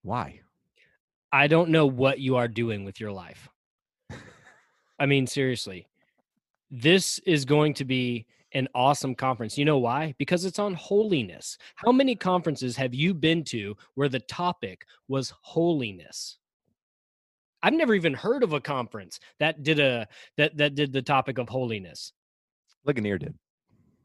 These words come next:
Speaker 2: They don't count 'cause they cover everything in every possible,
Speaker 1: <laughs>
Speaker 2: they don't ca-, dude, y-, it's like, <laughs>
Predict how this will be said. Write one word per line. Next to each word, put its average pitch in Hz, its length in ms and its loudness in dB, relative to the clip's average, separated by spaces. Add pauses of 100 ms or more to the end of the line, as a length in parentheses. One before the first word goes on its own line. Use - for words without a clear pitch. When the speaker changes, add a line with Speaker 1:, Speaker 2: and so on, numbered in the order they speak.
(320)
Speaker 2:
They 165 180 0
don't 220 200 -2
count - 340 -12
'cause 120 160 -8
they 180 100 -2
cover 147 320 -4
everything 107 640 -10 (400)
in 185 140 4
every 127 220 4
possible, - 420 2
Speaker 1:
<laughs> 196 240 2
Speaker 2:
they - 60 2
don't 190 160 2
ca-, - 340 0
dude, 151 280 6
y-, 151 220 -2
it's 175 160 2
like, 160 400 2 (1120)
<laughs> 156 60 0